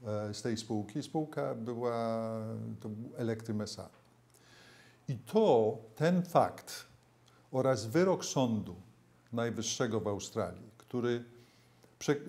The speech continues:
e, który był, potwierdził oszustwo banku, przekonał mnie, że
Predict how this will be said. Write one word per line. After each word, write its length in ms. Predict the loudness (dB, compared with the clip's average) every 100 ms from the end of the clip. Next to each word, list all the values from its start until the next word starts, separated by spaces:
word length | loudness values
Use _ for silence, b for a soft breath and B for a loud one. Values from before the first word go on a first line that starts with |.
| -6
e, 120 | -6
który 600 | -4 0 4 4 2 -4 -6 -6
był, 580 | 4 8 10 8 4 -4 -16 -20 _ _ _ _ _ _ _ _ _ -2
potwierdził 720 | -2 0 4 4 4 -2 -2 -2
oszustwo 580 | -4 0 0 0 0
banku, 520 | 4 4 2 -6 -10 -12 -16 _ _ _ b b b b b
przekonał 600 | -4 2 4 4 4 4
mnie, 320 | 4 2 0 4
że 260 | 4 4